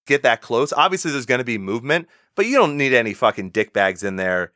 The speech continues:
hitting people and elbowing people all the time. Like, y-, you know the right places to do that. That's definitely not the right place to do that.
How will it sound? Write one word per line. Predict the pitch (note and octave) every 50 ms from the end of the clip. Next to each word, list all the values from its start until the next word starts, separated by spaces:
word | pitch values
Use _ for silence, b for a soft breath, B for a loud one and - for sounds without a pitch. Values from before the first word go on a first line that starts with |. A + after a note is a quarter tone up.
| _ _
hitting | _ - D#3+ D#3+ D3 C3+ B2
people | - - C#3 B2 A#2 - B2 A#2 A2+ A2 G#2
and | G#2 G2+
elbowing | - A#2+ A#2+ A2+ A2+ A#2 A2 G#2+ G#2+ G#2
people | - A#2+ A2+ G#2 A2 G#2+
all | G2+ G2+ F#2+
the | G2 F#2+
time. | - - G#2+ G#2 G#2 G2+ G2 G2
Like, | G2+ G2 F#2+ b b b b b b b _ -
y-, | D#3+ F#3 F#3+ - -
you | F#3+ G#3+ A3
know | G3 F#3 F#3 F#3+ F#3
the | E3 E3
right | C#3+ D3 C#3+ D3
places | - - C#3+ C#3+ C#3+ - C3 B2
to | C3 B2
do | A2+ C3 C#3 C3
that. | C#3+ D3 D3 D3 - _ _ _ _ _ _
That's | - C3+ F3+ - A#2+
definitely | A2 D3 C#3+ C#3 - - B2+ A#2+ A2+
not | G#2+ G#2+ G#2+ G2+ -
the | G#2+ G#2
right | G2 F#2+ F#2 -
place | - F#2+ F2 - -
to | E2
do | D2+ B1 A1+
that. | G1+ G1+ -